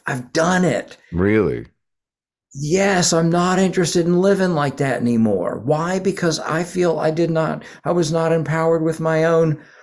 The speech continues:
Speaker 1: right to say yes or no myself. I didn't have any love for myself.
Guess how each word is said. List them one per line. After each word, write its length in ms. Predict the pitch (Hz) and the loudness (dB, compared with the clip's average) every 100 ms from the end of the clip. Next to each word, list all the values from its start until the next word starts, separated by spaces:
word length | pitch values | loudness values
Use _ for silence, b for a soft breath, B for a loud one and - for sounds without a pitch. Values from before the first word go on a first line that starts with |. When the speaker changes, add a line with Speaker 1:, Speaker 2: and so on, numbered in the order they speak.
| B | B
Speaker 1:
right 280 | - 156 254 | 0 0 0
to 60 | 143 | -2
say 280 | - 156 147 | 0 2 2
yes 300 | 143 143 - | 0 0 0
or 120 | 131 | 2
no 560 | 127 120 117 113 - - - | 2 2 2 0 -4 -14 -4
myself. 760 | 139 135 185 170 117 - - _ 139 | -2 0 0 -2 -2 -6 -16 _ -2
I 60 | |
didn't 180 | 151 151 | 0 0
have 200 | 131 156 | -2 0
any 120 | 151 139 | 0 2
love 300 | 131 143 131 | 2 0 -2
for 120 | 127 | -2
myself. 680 | 113 95 - - - - - | -2 -4 -6 -8 -12 -18 -20